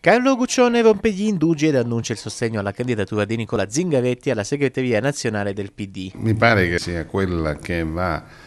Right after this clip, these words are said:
Speaker 2: nella direzione di una netta discontinuità di quello che è stato il Partito Democratico in questi anni, a guida Renzi, e che è in grado di costruire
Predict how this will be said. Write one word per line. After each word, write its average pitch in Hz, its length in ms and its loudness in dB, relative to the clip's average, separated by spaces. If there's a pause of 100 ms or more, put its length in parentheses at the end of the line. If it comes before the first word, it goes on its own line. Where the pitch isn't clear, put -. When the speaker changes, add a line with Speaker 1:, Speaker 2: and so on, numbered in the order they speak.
(220)
Speaker 2:
nella 92 240 0
direzione 82 680 -2
di 73 100 -2
una 78 120 -4
netta 104 340 -4
discontinuità 76 1040 -6 (260)
di 71 140 -10
quello 76 260 -6
che 71 100 -8
è - 20 -10
stato 76 260 -6
il 69 60 -8
Partito 71 580 -8
Democratico 69 560 -8
in 69 140 -12
questi - 280 -8
anni, 123 400 -6 (1080)
a - 100 -10
guida 85 300 -4
Renzi, 78 600 -6 (320)
e - 200 -8
che - 180 -4
è 92 100 0
in 95 200 -2
grado 113 640 -2 (100)
di 87 160 -4
costruire 87 1040 -2